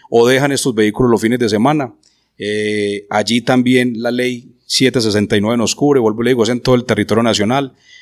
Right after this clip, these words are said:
Y también queremos invitarle a estas personas, porque créalo que ahorita ya con el apoyo y el acompañamiento del Policía de Carreteras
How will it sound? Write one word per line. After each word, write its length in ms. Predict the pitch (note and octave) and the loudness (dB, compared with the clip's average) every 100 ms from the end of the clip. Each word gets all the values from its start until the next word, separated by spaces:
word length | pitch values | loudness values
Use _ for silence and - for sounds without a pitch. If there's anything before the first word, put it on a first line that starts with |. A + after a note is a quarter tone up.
| _ | _
Y 140 | - A#2 | -6 -2
también 240 | B2 A#2+ | 0 0
queremos 320 | D3+ C#3+ C#3 | 2 2 2
invitarle 340 | B2 A#2 A#2+ B2+ | 0 -2 0 2
a 40 | |
estas 180 | D3 - | 2 0
personas, 340 | C3 E3 C3 | 0 0 0
porque 240 | - G#2 G#2 | -2 -4 -2
créalo 320 | A#2 C3 C#3+ | 0 0 0
que 100 | A#2 | 0
ahorita 280 | G#2+ G#2+ C3 | 0 0 0
ya 100 | B2+ | 0
con 240 | C3 A2 | 0 0
el 80 | G#2+ | 0
apoyo 520 | G2 A2+ A#2 C3 C3 - _ | 2 2 2 0 -4 -10 _
y 60 | A2 | -2
el 80 | A2+ | -2
acompañamiento 960 | A2+ G#2+ G#2+ G#2+ G#2+ G#2+ G#2+ B2+ B2 _ _ - | -2 -2 0 0 0 -2 2 2 2 _ _ -14
del 300 | G2 G#2+ G2 | -2 0 2
Policía 320 | - G#2 G#2+ | 2 2 0
de 60 | C3+ | -2
Carreteras 500 | B2 A#2 D3 B2+ | -2 0 0 0